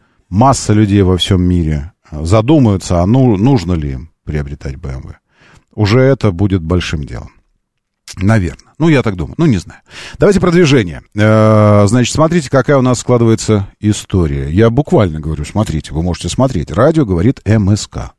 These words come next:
Вы знаете, конечно, о существовании этого Telegram-канала. Радио говорит М С К.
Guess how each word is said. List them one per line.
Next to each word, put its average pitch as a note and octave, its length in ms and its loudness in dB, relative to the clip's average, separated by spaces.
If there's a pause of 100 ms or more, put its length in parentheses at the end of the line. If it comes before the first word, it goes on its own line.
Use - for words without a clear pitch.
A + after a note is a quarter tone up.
(100)
Вы G#2 80 -2
знаете, D#2 420 -8
конечно, G#1 420 -20
о - 20 -16
существовании C#2+ 600 -6
этого D2+ 180 -10
Telegram-канала. E2 720 -2 (320)
Радио D#3+ 560 4
говорит D#3+ 560 2
М G2 320 0
С - 140 -8
К. E3 380 2